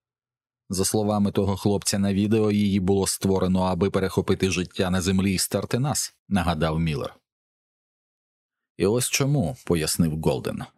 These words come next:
«Ерос підходить для такого найкраще. Багато біомаси в ізольованій вакуумом пробірці. Якщо воно вирветься назовні, то навколо йде війна.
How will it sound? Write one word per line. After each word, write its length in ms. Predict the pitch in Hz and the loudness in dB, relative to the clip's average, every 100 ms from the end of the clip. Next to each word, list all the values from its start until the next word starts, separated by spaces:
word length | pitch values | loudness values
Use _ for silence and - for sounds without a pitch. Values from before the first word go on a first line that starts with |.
| - | -4
«Ерос 300 | 156 135 - | 0 0 0
підходить 500 | 127 - 135 120 107 | -2 0 0 2 2
для 180 | 104 | 0
такого 380 | 107 107 110 101 | 0 0 0 2
найкраще. 720 | 101 98 - - - - - - _ _ - | 2 0 -2 -6 -4 -6 -10 -18 _ _ -6
Багато 380 | 139 120 104 101 | -2 0 0 0
біомаси 560 | 101 98 104 123 - | 2 2 2 0 0
в 40 | 85 | 0
ізольованій 640 | 90 98 101 98 98 98 | 2 2 2 2 2 2
вакуумом 640 | 90 87 - 90 90 92 90 | 2 0 0 2 2 2 0
пробірці. 800 | - 90 80 76 - - - - _ | 0 0 0 -2 -4 -6 -6 -10 _
Якщо 380 | 104 90 - 107 | -2 -2 0 0
воно 300 | 95 98 104 | 2 2 2
вирветься 500 | 98 104 98 90 98 | 2 2 0 -2 -2
назовні, 600 | 95 98 117 127 90 80 | 0 0 0 0 0 0
то 140 | - 95 | 0 0
навколо 460 | 95 95 101 95 | 0 0 0 0
йде 240 | 92 90 90 | 0 0 0
війна. 440 | 90 87 69 - | 0 0 -2 -6